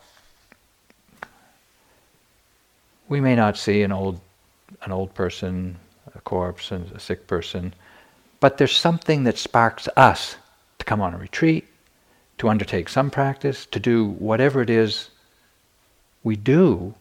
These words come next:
in our, uh, uh, to further our, uh, aspiration and path. This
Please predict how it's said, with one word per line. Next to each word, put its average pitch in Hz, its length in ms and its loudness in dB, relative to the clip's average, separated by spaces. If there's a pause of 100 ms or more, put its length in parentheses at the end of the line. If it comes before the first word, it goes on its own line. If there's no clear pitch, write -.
(920)
in 101 140 -2
our, 90 420 -4 (1000)
uh, 104 160 0
uh, 110 100 -4 (140)
to 120 100 -8
further 107 480 2
our, 90 320 -2 (560)
uh, 101 40 0
aspiration 92 720 -6
and 85 120 -12
path. - 280 -12 (3500)
This 156 520 2